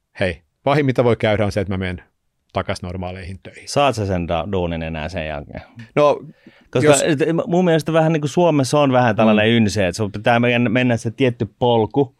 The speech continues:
Speaker 2: ja jos et sä
Speaker 1: Niin.
Speaker 2: pysy sillä polulla, sä teet jonkun sidestepin, niin sit sä oot joten-, jo-, jotenkin viallinen, kun sun pitää mennä just täsmälleen tätä
Speaker 1: Joo.
Speaker 2: tiettyä
Speaker 1: Tietenkin
Speaker 2: polkua.
Speaker 1: pitää niinku varmasti ymmärtää se, että jos lähtee jostain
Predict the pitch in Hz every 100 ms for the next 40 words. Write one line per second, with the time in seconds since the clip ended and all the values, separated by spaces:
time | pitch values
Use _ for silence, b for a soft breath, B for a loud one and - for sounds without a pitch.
0 | b b b b b 107 110 - 117 127
1 | 123 110 139 123 117 107 147 143 135 123
2 | 120 113 - 120 120 117 117 - 120 107
3 | - 104 - 107 104 117 104 120 101 107
4 | 98 107 101 - 123 113 123 110 92 104
5 | 120 131 113 104 101 98 98 - _ _
6 | 98 101 107 107 107 104 107 107 110 120
7 | 120 104 - 101 92 87 92 85 90 87
8 | 165 185 165 160 151 143 135 135 - 143
9 | 143 123 123 120 117 - 107 117 104 110
10 | 127 120 113 107 - 101 92